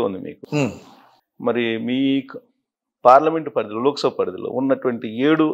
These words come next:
Speaker 1: అసెంబ్లీ సెగ్మెంట్స్‌కి సంబంధించి, ఆ, పొలిటికల్ కోఆపరేషన్ ఉందా మీకు? బానే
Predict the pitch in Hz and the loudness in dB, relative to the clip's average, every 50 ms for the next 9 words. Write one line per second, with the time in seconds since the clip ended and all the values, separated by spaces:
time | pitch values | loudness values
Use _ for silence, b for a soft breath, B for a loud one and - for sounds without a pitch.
0 | - 123 - - 139 139 143 143 - 135 113 113 117 117 117 113 - - - 110 | 2 0 0 0 -2 -2 -2 -2 -2 -4 -4 -4 -4 -6 -6 -6 -10 -14 -14 -12
1 | - - 117 113 107 107 104 101 98 - - 98 - - _ _ _ _ _ _ | -8 -6 -6 -6 -6 -8 -8 -10 -10 -10 -10 -10 -12 -14 _ _ _ _ _ _
2 | _ _ _ - - - 110 110 107 - - 147 170 175 - 190 190 185 - 160 | _ _ _ -12 -10 -8 -8 -8 -8 0 2 2 2 4 6 6 6 6 6 6
3 | 156 156 156 151 147 - - 139 131 135 147 160 156 143 139 143 190 - _ _ | 6 6 4 0 -2 -2 -6 -6 -6 -6 -6 -8 -8 -10 -12 -14 -16 -20 _ _
4 | _ 127 123 123 117 117 120 | _ -2 -2 -2 -2 -4 -8